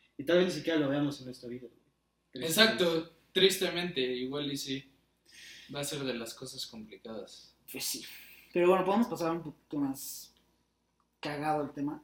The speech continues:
Speaker 2: Me-, menos triste y
Speaker 3: Ajá,
Speaker 2: complicado.
Speaker 3: exacto.
Speaker 1: Menos depresivo, güey.
Speaker 3: Eh, <laughs> sí, siguiendo con lo de relaciones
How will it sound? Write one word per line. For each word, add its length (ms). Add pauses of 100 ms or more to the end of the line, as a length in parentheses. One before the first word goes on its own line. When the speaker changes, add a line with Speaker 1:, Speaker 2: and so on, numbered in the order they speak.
Speaker 2:
Me-, 280
menos 360 (680)
triste 360
y 60
Speaker 3:
Ajá, 100
Speaker 2:
complicado. 280
Speaker 3:
exacto. 280
Speaker 1:
Menos 160
depresivo, 520
güey. 180
Speaker 3:
Eh, 100
<laughs> 120
sí, 240
siguiendo 420
con 160
lo 120
de 400
relaciones 840